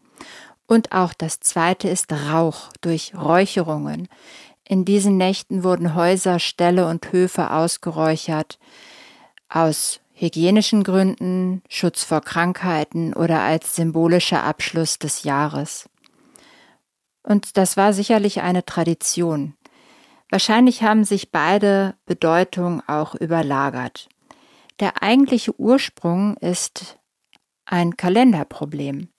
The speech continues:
Der Kern der Rauhnächte ist erstaunlich nüchtern. Früher nutzten viele Kulturen den Mondkalender.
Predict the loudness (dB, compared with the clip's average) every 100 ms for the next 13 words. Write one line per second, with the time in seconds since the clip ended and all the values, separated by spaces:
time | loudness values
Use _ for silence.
0 | _ _ _ _ _ _ _ -2 -2 -2
1 | -2 2 4 4 4 0 0 2 2 2
2 | -2 -6 -4 -2 -2 -4 -6 -6 -6 -6
3 | -2 -2 0 -2 0 4 4 2 -6 -6
4 | -6 -10 _ _ _ _ _ _ _ _
5 | -18 -8 2 6 6 6 4 2 0 -4
6 | -6 -2 2 4 2 0 -4 -4 -4 0
7 | 2 4 4 6 6 4 0 -8 -8 -8
8 | -8 -8 -10 -10